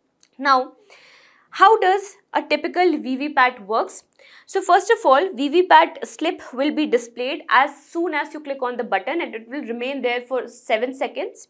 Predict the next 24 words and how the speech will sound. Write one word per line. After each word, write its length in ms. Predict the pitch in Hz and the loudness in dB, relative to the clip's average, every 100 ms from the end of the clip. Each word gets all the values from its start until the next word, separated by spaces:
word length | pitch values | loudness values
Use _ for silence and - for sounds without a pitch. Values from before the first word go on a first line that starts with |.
| _ | _
Sorry, 280 | - 262 247 | -4 -2 -2
it 100 | 247 | -6
was 160 | 269 | -10
not 220 | 262 349 320 | -8 -10 -8
nine, 260 | 220 277 | -8 -8
it 160 | 330 - | -14 -14
was 160 | 269 | -10
seven 240 | 269 226 285 | -6 -6 -6
seconds. 480 | 262 214 320 - - _ - - - - | -6 -6 -8 -10 -18 _ -20 -20 -20 -2
And 220 | 285 359 302 | 0 2 0
then 220 | 339 466 - _ _ | -2 -2 -10 _ _
the 100 | - | -14
slip 340 | 277 - 427 453 | -12 -2 -2 0
would 180 | 427 - | -2 0
contain 420 | 254 262 302 339 | 0 0 -2 -2
the 100 | 370 | -2
three 240 | 370 302 | -4 -6
features, 460 | 302 262 233 240 285 | -6 -8 -6 -6 -4
and 140 | 320 | -4
this 120 | 370 370 | -4 -2
question 400 | - 262 339 339 | -2 -2 -6 -6
can 180 | 302 | -6
be 100 | 285 | -2
asked. 360 | 247 165 - _ | 0 0 -4 _